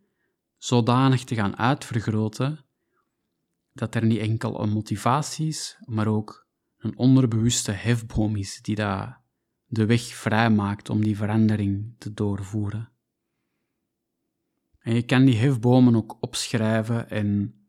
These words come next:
bewust gaan voelen om nog een sterkere stroming van energie te gaan creëren. En als we dan bewust op deze manier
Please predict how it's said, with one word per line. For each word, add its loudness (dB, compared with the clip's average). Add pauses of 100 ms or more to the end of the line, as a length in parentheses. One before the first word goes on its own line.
(120)
bewust -2
gaan 0
voelen 2
om 0
nog 2
een 4
sterkere -2
stroming 2
van 0
energie 0
te -4
gaan -2
creëren. -6 (1900)
En 0
als 0
we 0
dan 2
bewust 0
op -4
deze 2
manier 2